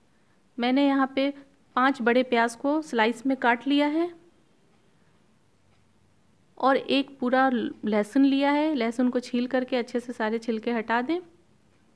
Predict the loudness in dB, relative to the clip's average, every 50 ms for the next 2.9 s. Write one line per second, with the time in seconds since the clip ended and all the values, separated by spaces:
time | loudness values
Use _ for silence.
0 | _ _ _ _ _ _ _ _ _ _ _ _ _ _ _ _ _ _ _ _
1 | _ _ 0 0 0 0 0 0 0 2 2 2 2 2 2 2 2 2 2 2
2 | 0 0 0 0 0 0 0 0 0 0 0 2 2 2 0 -2 -4